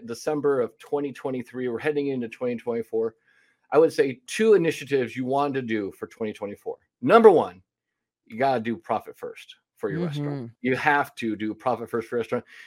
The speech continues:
Speaker 1: You gotta change your mindset. Remember, the Saturday sales model is broken. I wrote that down. The
Speaker 2: Ooh.
Speaker 1: Saturday sales model is broken. You gotta take your profit out first. Pay yourself first. This is the only way you're gonna really, really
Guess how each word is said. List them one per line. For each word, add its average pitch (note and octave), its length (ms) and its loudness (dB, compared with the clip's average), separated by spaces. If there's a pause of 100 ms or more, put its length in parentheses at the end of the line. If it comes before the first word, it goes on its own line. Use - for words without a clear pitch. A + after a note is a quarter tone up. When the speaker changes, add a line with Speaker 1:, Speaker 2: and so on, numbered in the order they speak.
(120)
Speaker 1:
You C3 60 -16
gotta E3 200 6
change E3+ 300 -2
your D3+ 120 2
mindset. B2 580 0 (380)
Remember, C#3+ 460 4
the B2+ 120 0
Saturday F3 500 4
sales D3+ 380 8
model C#3 380 2
is A2+ 180 -6
broken. G#2+ 460 -2
I G2 40 -6
wrote G#2+ 200 -2
that G2 180 -6
down. E2+ 240 -14 (320)
The F#3+ 80 -10
Speaker 2:
Ooh. - 20 -8
Speaker 1:
Saturday G#3+ 380 8
sales F#3+ 300 2
model E3+ 220 4
is C3 80 -2
broken. C3 640 -2 (100)
You A2+ 100 -12
gotta D3 260 0
take D3 260 -6
your C3+ 80 -6
profit C3 300 -2
out B2+ 160 -4
first. A#2 240 -6
Pay G#3+ 140 -4
yourself F#3 400 -6
first. C3+ 360 -6
This D3+ 200 -8
is D3 100 -16
the D3 100 0
only D3+ 220 -2
way C3+ 240 0
you're A#2 120 -6
gonna A#2 180 -2
really, C3 400 0
really A#2+ 400 0